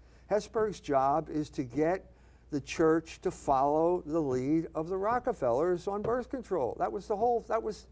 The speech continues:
what made him as a figure. That's why he ended up on the Rockefeller Foundation, Board of Trustees at Harvard, and a wo-, uh, the world's record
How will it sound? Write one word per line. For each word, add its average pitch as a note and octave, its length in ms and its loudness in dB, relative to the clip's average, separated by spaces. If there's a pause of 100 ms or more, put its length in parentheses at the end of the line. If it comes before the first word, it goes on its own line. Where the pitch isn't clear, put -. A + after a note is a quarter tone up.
what G#3 180 0
made A3 320 4
him E3+ 380 -2 (240)
as F3+ 240 2
a G#3 40 -4
figure. B3+ 360 0
That's E3+ 220 0
why G3+ 180 2
he F#3+ 80 6
ended F3+ 200 2
up F3+ 160 0
on E3+ 120 -2
the D3+ 60 0
Rockefeller D3+ 640 0
Foundation, E3 880 0 (560)
Board F3 260 4
of E3 100 2
Trustees D#3 520 0
at B2+ 80 -2
Harvard, F3+ 600 4
and D#3+ 300 -4 (240)
a E3+ 100 0
wo-, D3+ 300 2
uh, C3+ 380 0
the D3 240 0
world's F3 440 2
record F3+ 560 2